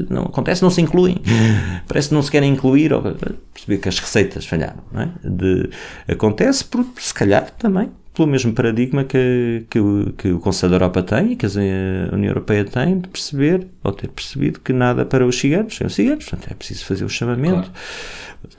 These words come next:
Speaker 1: Acontece porque por dentro das inst-, das estruturas europeias começa a haver pessoas ciganas também e pessoas que trabalham com as comunidades ciganas. Há parlamentares que são de origem cigana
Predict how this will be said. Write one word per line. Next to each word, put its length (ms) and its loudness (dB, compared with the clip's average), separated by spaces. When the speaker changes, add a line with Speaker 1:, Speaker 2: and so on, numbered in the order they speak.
Speaker 1:
Acontece 880 0
porque 280 2
por 180 6
dentro 480 2
das 180 0
inst-, 320 -8
das 180 -2
estruturas 600 -4
europeias 640 -2
começa 380 0
a 20 2
haver 400 0
pessoas 380 2
ciganas 380 2
também 480 0
e 60 4
pessoas 480 2
que 60 -20
trabalham 380 0
com 80 -2
as 120 -2
comunidades 400 -2
ciganas. 360 0
Há 120 2
parlamentares 720 2
que 80 -14
são 100 0
de 80 4
origem 260 2
cigana 560 2